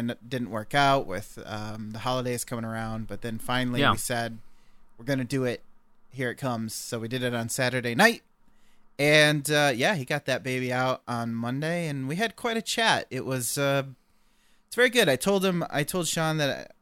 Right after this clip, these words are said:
Speaker 1: that he is an excellent, um, interviewer. I, I think he far surpasses my skills anyway. Uh, and,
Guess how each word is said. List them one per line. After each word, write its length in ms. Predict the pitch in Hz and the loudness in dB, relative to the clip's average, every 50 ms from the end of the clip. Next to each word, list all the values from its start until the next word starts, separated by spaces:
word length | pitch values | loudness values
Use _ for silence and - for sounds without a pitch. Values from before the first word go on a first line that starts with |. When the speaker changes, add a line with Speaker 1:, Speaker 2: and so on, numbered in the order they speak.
| _ 85 | _ -18
Speaker 1:
that 280 | 101 135 131 127 120 127 | -12 -4 -2 -2 -2 -2
he 140 | 120 135 135 | -4 -4 -4
is 120 | 127 117 | -4 -4
an 140 | 123 113 - | -6 -6 -2
excellent, 720 | - 139 151 - - - 131 123 120 120 117 - - - - - _ | -2 -2 -2 -2 -2 -2 -2 -2 -2 -4 -4 -6 -8 -8 -10 -12 _
um, 440 | 113 107 101 104 104 101 98 92 - - | -8 -8 -6 -6 -6 -8 -10 -12 -12 -8
interviewer. 580 | 123 127 123 123 123 127 123 123 135 156 160 - _ _ _ _ _ _ _ _ _ _ _ _ _ _ | -4 -4 -4 -4 -4 -4 -4 -4 -4 -4 -6 -10 _ _ _ _ _ _ _ _ _ _ _ _ _ _
I, 220 | 110 117 117 113 | 0 2 2 0
I 120 | - - 123 | 0 -2 -4
think 220 | - - 131 120 | -2 -2 -4 -4
he 100 | - 127 | -6 -10
far 340 | 120 - - 127 127 127 127 | -10 -4 0 0 2 2 2
surpasses 640 | - - 127 117 - 127 123 123 117 - 123 107 | 0 -2 -4 -4 -2 0 0 0 0 -2 -6 -6
my 200 | 107 120 127 143 | -2 0 0 2
skills 500 | 143 - - - 117 104 104 110 113 110 | 2 0 0 -2 -4 -6 -4 -6 -6 -6
anyway. 540 | 120 113 107 104 101 101 104 107 127 143 131 _ _ _ _ _ _ _ _ 107 | -6 -6 -6 -6 -6 -6 -4 -4 -6 -6 -8 _ _ _ _ _ _ _ _ -18
Uh, 300 | 95 82 90 87 80 80 87 92 104 110 _ _ _ _ _ _ _ _ _ _ - - - - - | -18 -16 -16 -16 -18 -20 -20 _ -20 _ _ _ _ _ _ _ _ _ _ _ -20 -20 -20 -6 -2
and, 600 | 135 143 139 139 139 139 139 131 120 - - | 0 2 2 4 4 2 2 0 -2 -6 -8